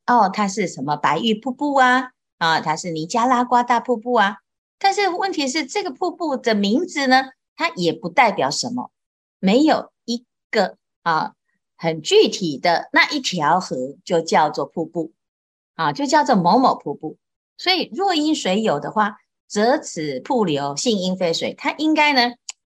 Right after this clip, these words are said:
不是水组成的啊，有所有相，今因现在，就是它会离开水而独立有一个叫做这个某某瀑布的样子，而不需要依附在这个水。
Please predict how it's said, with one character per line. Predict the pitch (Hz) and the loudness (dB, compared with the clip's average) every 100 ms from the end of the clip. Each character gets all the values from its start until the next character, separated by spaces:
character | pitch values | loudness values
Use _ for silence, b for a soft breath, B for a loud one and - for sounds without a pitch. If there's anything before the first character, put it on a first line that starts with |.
| - | -4
不 | 196 | -4
是 | 208 285 208 - _ - | 0 0 0 -4 _ -18
水 | - - 156 - _ - | -16 -8 -8 -8 _ -16
组 | 113 | -14
成 | 87 139 123 | -10 -10 -8
的 | 123 - _ _ _ - | -8 -10 _ _ _ 0
啊， | 185 151 135 - _ _ _ | 2 4 0 -6 _ _ _
有 | 170 170 - | -2 0 -2
所 | - 170 202 | -4 -2 0
有 | 233 - | 0 -2
相， | - 208 143 - - | -2 -2 -2 -6 -10
今 | 180 170 - | -6 -4 -6
因 | 160 147 | -8 -6
现 | - 151 | -4 -4
在， | - 160 - | -2 -2 -2
就 | 220 | -2
是 | 214 202 - - | 0 -2 -4 -6
它 | 320 339 | -2 2
会 | 339 - - | 2 0 -6
离 | - 240 330 | -2 2 2
开 | - 359 | 2 2
水 | 311 - 170 120 | 2 2 0 0
而 | 160 160 | -2 0
独 | 196 285 | 2 4
立 | 392 262 | 2 2
有 | 185 - - | 0 -2 -2
一 | |
个 | 226 202 | -4 -2
叫 | 202 | -2
做 | 190 170 - _ | -2 -4 -8 _
这 | - | -4
个 | 320 185 | 0 0
某 | 175 254 | 2 2
某 | 196 - | 2 -2
瀑 | 175 | -8
布 | 175 175 - _ _ | -6 -8 -10 _ _
的 | - - - | -2 -2 -2
样 | 254 262 175 | 0 0 -2
子， | 143 - | -8 -4
而 | 180 | -2
不 | 196 330 | 0 -2
需 | 320 | 0
要 | 330 294 - | 2 2 0
依 | 320 320 | -4 -4
附 | 269 | -4
在 | 247 | -2
这 | 214 202 | -2 -4
个 | 170 | -8
水。 | - - | -10 -18